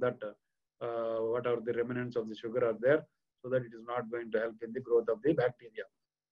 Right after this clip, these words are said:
So another, uh, ideal, uh, position for the dam is this frog-legged posture, oki position, or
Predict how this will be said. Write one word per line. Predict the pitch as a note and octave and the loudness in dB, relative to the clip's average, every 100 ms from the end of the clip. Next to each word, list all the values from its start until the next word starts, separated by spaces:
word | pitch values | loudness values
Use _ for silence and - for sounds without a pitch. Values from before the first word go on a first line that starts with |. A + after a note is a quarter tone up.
| _ | _
So | - | 6
another, | D3 E3+ F3+ | 8 10 10
uh, | F3 F3+ F3 E3 | 12 12 12 12
ideal, | D#3+ E3 F3+ E3+ | 12 12 12 12
uh, | E3 D#3 D3 C#3+ C#3 | 12 12 12 12 10
position | C3+ C#3 D#3+ D#3 E3 D3 | 10 8 8 8 6 6
for | D3 | 4
the | C3+ | 6
dam | C3+ C3+ C#3+ | 4 4 2
is | C#3+ D#3+ D#3 - _ _ _ | 0 -2 -4 -18 _ _ _
this | C3+ B2+ - | -8 -6 4
frog-legged | C#3 D#3 D3 D3 C#3 C3 | 8 8 8 4 6 6
posture, | C#3+ C#3+ - D#3 - _ _ _ - | 8 8 8 8 6 _ _ _ 2
oki | C#3 C#3+ D3 | 4 4 4
position, | C#3 D3 C#3 D#3 D3+ C3 | 6 6 6 2 0 -2
or | C3+ D3 D3 | 4 4 4